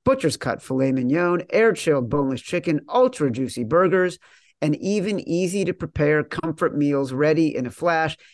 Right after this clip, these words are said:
Don't wait. Order today and beat the shipping rush.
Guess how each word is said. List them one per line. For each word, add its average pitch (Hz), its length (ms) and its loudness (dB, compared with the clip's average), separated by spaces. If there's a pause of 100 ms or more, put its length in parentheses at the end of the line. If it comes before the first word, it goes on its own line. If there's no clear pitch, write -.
(200)
Don't 190 260 2
wait. 175 380 4
Order 220 320 4
today 170 600 2
and 139 200 -4
beat 160 260 -4
the 139 100 -4
shipping 180 420 -2
rush. 151 300 0